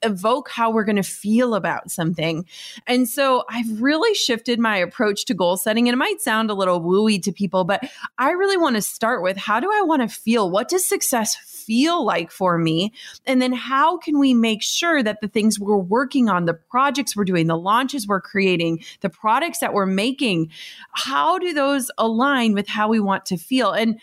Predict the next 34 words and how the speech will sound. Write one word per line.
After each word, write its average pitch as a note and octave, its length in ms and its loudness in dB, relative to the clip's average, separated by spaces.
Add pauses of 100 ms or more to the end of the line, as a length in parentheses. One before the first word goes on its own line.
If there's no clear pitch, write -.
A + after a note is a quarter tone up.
(220)
one D4+ 200 0
of G#4+ 80 0
the A4 120 0
things A#3 340 2
that G#3 100 0
I G3 80 2
think G3+ 240 0
has A#3 220 2
been F3 260 0
so C#4 600 2
solidified F#3 760 -2
in F3 140 -2
twenty F3+ 320 0
twenty E3+ 320 0
and E3+ 100 0
such G#3 200 -4
a A3 60 0
blessing F3+ 520 -4
is F3 200 0 (340)
the A3+ 140 2
connection B3+ 500 0
among C4+ 260 2
our F3 180 0
team A3 640 2 (380)
and G#3+ 340 0
the A#3 200 0
alignment G#3+ 1040 2 (300)
of G3+ 300 0
where A3+ 300 0
we're B3+ 140 0
heading A3 420 0
and G3 160 0
that F#3 240 -4
focus C4 720 -2